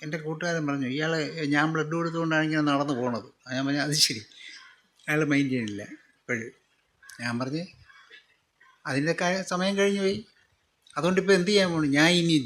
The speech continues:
ജന്മത്തെ ബ്ലഡ് കൊടുക്കൂല," നിശ്ചയിച്ച്. ഇത്രയേ ഉള്ളൂ.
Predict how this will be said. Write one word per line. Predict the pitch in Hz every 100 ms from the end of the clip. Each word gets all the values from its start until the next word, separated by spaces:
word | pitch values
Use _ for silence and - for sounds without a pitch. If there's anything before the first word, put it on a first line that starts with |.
| 113
ജന്മത്തെ | 147 180 202 208 190 165 147
ബ്ലഡ് | 143 143
കൊടുക്കൂല," | 120 113 113 - - - - 226 - - - - - - - - - -
നിശ്ചയിച്ച്. | 139 - 147 113 - - - - - _ _ _ - - - - - - - - - - - _ -
ഇത്രയേ | - 185 185
ഉള്ളൂ. | 156